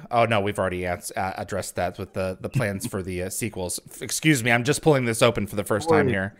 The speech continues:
Speaker 2: No worries.
Speaker 1: Gate Gab, can you talk about, uh, uh, the casting process for the original movie? Any of the characters that we haven't discussed that, um, that surprised you when they
Speaker 2: Well,
Speaker 1: were brought to life?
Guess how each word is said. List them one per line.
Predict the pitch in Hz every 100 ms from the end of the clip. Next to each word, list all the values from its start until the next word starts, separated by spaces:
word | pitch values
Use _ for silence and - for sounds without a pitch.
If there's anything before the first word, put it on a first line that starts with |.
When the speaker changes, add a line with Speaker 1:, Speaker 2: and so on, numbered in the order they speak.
| -
Speaker 2:
No | 131 127
worries. | 117 107 - - _ _ _ _ _ -
Speaker 1:
Gate | - 208 220
Gab, | 147 104 98
can | 175
you | 226
talk | 208 247 254
about, | 220 208 196 - -
uh, | 170
uh, | 165 156 156 156 - -
the | 143
casting | - 202 202 - 151
process | 120 123 110 113 104
for | -
the | 120
original | 117 127 120 113
movie? | 113 117 107 82 - - - -
Any | 170 190
of | 156
the | 151
characters | - 151 147 - 139 123 117
that | - 104
we | 131
haven't | 131 131 131
discussed | 117 - 120 101 - -
that, | 120 107 - 127
um, | 113 107 107 - -
that | 127 104 - _
surprised | - 160 175 180 180
you | 90 - _ _ _ _ _ _ _
when | 127
they | 151
Speaker 2:
Well, | 139
Speaker 1:
were |
brought | 123 110
to | 123
life? | 101 80 -